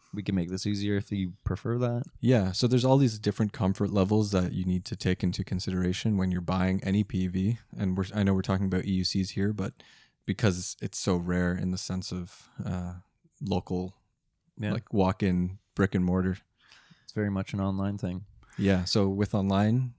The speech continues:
Speaker 2: what, what else do we have? We have AliExpress.
Speaker 1: Yeah, so there's the
Speaker 2: International.
Speaker 1: legitimate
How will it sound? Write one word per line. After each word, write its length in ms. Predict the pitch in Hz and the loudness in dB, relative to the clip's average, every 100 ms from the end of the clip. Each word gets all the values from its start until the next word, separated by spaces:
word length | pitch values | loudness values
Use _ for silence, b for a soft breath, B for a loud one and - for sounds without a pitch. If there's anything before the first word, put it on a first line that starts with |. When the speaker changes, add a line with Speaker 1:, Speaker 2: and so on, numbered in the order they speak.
| _ _ - | _ _ -16
Speaker 2:
what, 340 | - 101 92 95 | -6 -2 -2 0
what 120 | 101 | 0
else 180 | 98 - | 0 -2
do 80 | 95 | -4
we 80 | |
have? 200 | 92 90 92 | -2 -4 0
We 80 | |
have 80 | 95 | 0
AliExpress. 640 | 95 92 95 92 - 95 104 | 0 0 0 0 -2 -4 -2
Speaker 1:
Yeah, 260 | 151 165 98 | 0 0 0
so 360 | - 127 127 | 0 0 0
there's 420 | 117 135 147 127 | 0 0 0 -2
the 420 | 123 135 117 104 90 - _ | 0 2 2 -2 -6 -14 _
Speaker 2:
International. 800 | 101 95 98 95 95 - 104 110 | -4 2 2 2 -2 0 2 2
Speaker 1:
legitimate 580 | 117 123 143 151 135 113 | 0 -2 -2 0 -4 -6